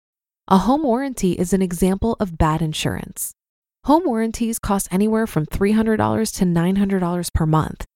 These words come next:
Yet if you have a claim, they don't pay anywhere near what homeowners insurance would pay if your home burned down. Home warranties come with numerous deductibles, limitations, and exclusions.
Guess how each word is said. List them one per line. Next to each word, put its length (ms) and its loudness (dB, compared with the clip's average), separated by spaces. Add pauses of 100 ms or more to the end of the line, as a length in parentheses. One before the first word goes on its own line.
(260)
Yet 100 8
if 140 0
you 80 4
have 240 -2
a 40 0
claim, 560 -2 (120)
they 120 6
don't 300 2
pay 300 -2
anywhere 440 -2
near 400 0
what 220 -2
homeowners 560 2
insurance 560 -2
would 100 -4
pay 300 -2 (260)
if 140 2
your 120 4
home 280 4
burned 240 2
down. 360 -6 (760)
Home 220 4
warranties 580 2
come 260 0
with 200 0
numerous 640 4
deductibles, 840 0
limitations, 800 2
and 160 2
exclusions. 880 2